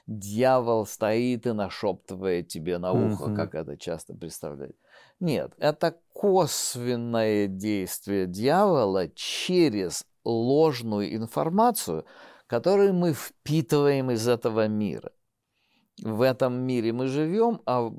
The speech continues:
Speaker 1: а дьявол всё, что делает, он просто формирует ложную картину действительности,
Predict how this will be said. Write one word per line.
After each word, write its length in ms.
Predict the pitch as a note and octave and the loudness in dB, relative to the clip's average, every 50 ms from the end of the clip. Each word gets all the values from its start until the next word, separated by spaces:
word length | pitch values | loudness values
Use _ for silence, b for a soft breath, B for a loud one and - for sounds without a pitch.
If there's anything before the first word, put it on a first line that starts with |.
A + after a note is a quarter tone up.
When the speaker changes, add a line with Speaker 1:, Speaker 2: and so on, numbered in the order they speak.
| - G#2+ | -6 -2
Speaker 1:
а 140 | A2 A#2 A#2+ | -2 -2 -2
дьявол 460 | A2 A2 A2 C#3 D#3 D#3 C#3+ C3 A2 | -2 -4 -2 0 2 2 2 2 2
всё, 260 | G2+ - - C3+ B2 | 0 -2 -2 -2 -2
что 200 | G#2 - - A2 | -2 -2 -2 -4
делает, 440 | G#2+ A2 D3 E3+ D#3+ A#2 G2 F2+ - | -2 0 2 2 4 2 2 2 2
он 160 | B2 A#2 A2 | 0 0 0
просто 380 | G2 - B2 A#2+ G#2 - - A2+ | -2 -2 -2 -2 -2 -2 -6 -8
формирует 1200 | - - - - C3 B2 B2 A#2 A#2+ B2+ C3 C3 B2+ C3 C#3 D#3 D#3 D3 B2+ A2 G2 F2+ - - | -8 -8 -2 0 2 2 2 2 0 2 2 2 2 2 2 2 4 4 4 4 4 2 2 0
ложную 580 | A2 A2+ B2 B2+ B2 A2+ G2+ G#2 G#2+ G#2+ G#2 | 0 2 4 4 4 4 2 0 -2 -2 0
картину 520 | - - A#2 A2+ - - A#2+ G#2 F2 - D2+ | 0 0 -2 -2 -2 -4 -6 -4 -4 -4 -4
действительности, 920 | F2 - - - - F3 G3+ E3 C3+ G#2 E2+ C#2+ C#2+ - - - - | -4 -6 -6 -2 -2 -2 -2 0 -2 -2 -2 -4 -6 -6 -6 -6 -8